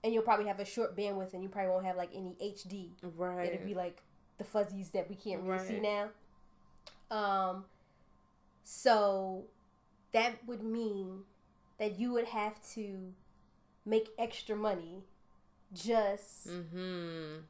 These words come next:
Speaker 1: to be
Speaker 2: Just to see a
Speaker 1: available.
Speaker 2: profit.
Speaker 1: Yeah.
Speaker 2: Right.
Speaker 1: To be,
Speaker 2: Mm-hmm.
Speaker 1: to see a profit or just to be available. Like, twenty percent of your
Speaker 2: Mm-hmm.
Speaker 1: profit? Like,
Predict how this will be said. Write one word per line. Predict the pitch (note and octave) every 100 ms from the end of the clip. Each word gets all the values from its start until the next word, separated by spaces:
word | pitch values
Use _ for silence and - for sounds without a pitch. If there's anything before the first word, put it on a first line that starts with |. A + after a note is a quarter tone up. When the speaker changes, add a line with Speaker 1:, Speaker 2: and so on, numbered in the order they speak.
| -
Speaker 1:
to | - A3 -
be | B3 A3 G#3 F#3+ F#3 F3+ - _ - -
Speaker 2:
Just | A3 A3+
to |
see | G#3+ B3+
a |
Speaker 1:
available. | G#3+ A#3
Speaker 2:
profit. | G#3+ A#3+ A3 D#3 D3
Speaker 1:
Yeah. | C#4 G3+ F3
Speaker 2:
Right. | F3 D3+ -
Speaker 1:
To | -
be, | G3 A#3+
Speaker 2:
Mm-hmm. | E3+ C#4
Speaker 1:
to | C4 B3
see | D4
a |
profit | C#4 C#4 -
or | A3+ A3+
just | A#3 B3
to | A3
be | G#3+
available. | - G3 G3+ G#3+ G#3 F#3
Like, | F#3+ F3+ - - -
twenty | - D#4 F#4+
percent | G4 E4+ - - C4+ -
of | -
your | C4
Speaker 2:
Mm-hmm. | E3+
Speaker 1:
profit? | E3+ A3+ -
Like, | D4+